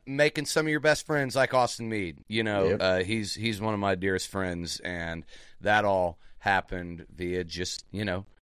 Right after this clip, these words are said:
Speaker 1: reaching out and saying, "What's up?" all these years ago. So, yeah, that's the, uh, that's the School of Rock tale. Um, it was, it was, uh,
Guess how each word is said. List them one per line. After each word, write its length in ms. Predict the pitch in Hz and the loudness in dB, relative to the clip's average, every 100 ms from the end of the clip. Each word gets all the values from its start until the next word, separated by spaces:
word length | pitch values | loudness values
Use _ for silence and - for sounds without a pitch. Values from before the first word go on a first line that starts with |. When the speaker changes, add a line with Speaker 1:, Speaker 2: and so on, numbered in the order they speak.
| _ - | _ -6
Speaker 1:
reaching 320 | 98 - 101 | -4 -2 0
out 180 | 104 107 | 0 0
and 100 | - | -2
saying, 280 | 104 98 95 | -2 0 -2
"What's 200 | 95 113 | 0 2
up?" 200 | 107 90 | 2 2
all 120 | 85 | 0
these 180 | 82 73 | -2 -6
years 220 | 80 80 | -8 -8
ago. 360 | 76 78 78 73 - - - - - - | -8 -4 -6 -8 -16 -20 -18 -20 -18 -8
So, 440 | - 143 135 117 - - | 2 4 4 0 -16 -4
yeah, 360 | 131 139 101 - - | 4 6 6 0 0
that's 380 | 117 139 - - | 4 4 0 -6
the, 280 | 135 135 127 | -2 0 2
uh, 300 | 120 113 110 - _ _ | 4 2 0 -6 _ _
that's 260 | - 131 - | 2 2 2
the 100 | 127 | -6
School 440 | - - 139 143 | -6 -2 0 2
of 140 | 120 95 | 0 2
Rock 340 | 110 117 - - | 4 4 2 2
tale. 480 | 113 98 98 101 - - | 4 4 2 -2 -6 -4
Um, 460 | 95 92 87 87 - _ | 2 2 0 -6 -12 _
it 160 | 107 107 - - | -2 -2 -4 -2
was, 640 | 113 107 95 - - - _ _ - _ _ | 0 0 0 -2 -4 -10 _ _ -20 _ _
it 160 | 127 - | -4 0
was, 320 | 120 107 101 | 0 0 2
uh, 460 | 104 101 95 90 | 2 4 2 -2